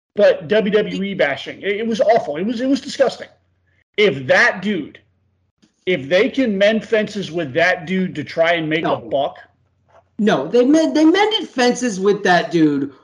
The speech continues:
Speaker 2: when he was on, like, he wasn't on death's door. Obviously, he died a few days later, but which is so friggin' freaky.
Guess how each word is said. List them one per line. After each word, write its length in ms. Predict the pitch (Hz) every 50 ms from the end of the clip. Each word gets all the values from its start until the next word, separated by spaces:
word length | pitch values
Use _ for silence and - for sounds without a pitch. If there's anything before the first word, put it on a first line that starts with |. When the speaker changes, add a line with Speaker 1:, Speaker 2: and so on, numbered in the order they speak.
| _ -
Speaker 2:
when 240 | 190 214 214 202 196
he 240 | - 190 247 247
was 180 | 214 220 202 170
on, 320 | 180 180 175 165 - 156
like, 220 | - 151 139 131 - - _ _ _ _ _
he 100 | 180 190
wasn't 300 | 220 254 247 196 202 196
on 120 | 175 160 156
death's 280 | 170 160 156 156 -
door. 260 | - 165 156 139 135
Obviously, 380 | 131 135 135 143 135 127 127 127
he 40 | 120
died 300 | 110 123 120 131 131 117
a 80 | 104
few 140 | - 127 127
days 220 | 127 123 117 95 104
later, 360 | 104 135 156 131 107 104 113
but 220 | 117 117 117 117
which 200 | 113 123 123 107
is 140 | 117 107 -
so 240 | - - 156 160 -
friggin' 480 | - - - 139 143 131 120 104 104
freaky. 500 | - - 170 185 185 - 131 127 123 123